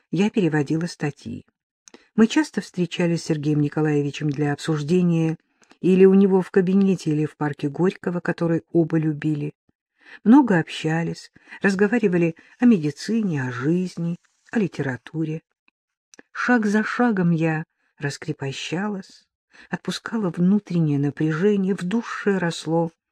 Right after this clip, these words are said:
нечто другое, большое, чистое, светлое. Каждое случайное прикосновение словно пронзало током,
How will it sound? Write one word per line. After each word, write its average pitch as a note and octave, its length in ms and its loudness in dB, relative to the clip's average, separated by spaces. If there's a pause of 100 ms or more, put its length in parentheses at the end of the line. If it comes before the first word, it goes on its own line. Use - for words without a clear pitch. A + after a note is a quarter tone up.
(560)
нечто F#3+ 580 -4 (320)
другое, A#2 800 -8 (920)
большое, E3 1000 -4 (420)
чистое, D3 720 -8 (560)
светлое. A2 680 -14 (1040)
Каждое G#3+ 380 6
случайное G3+ 500 0
прикосновение G#3+ 1000 2 (480)
словно B3+ 600 0
пронзало F#3+ 600 -2 (100)
током, B2+ 640 -8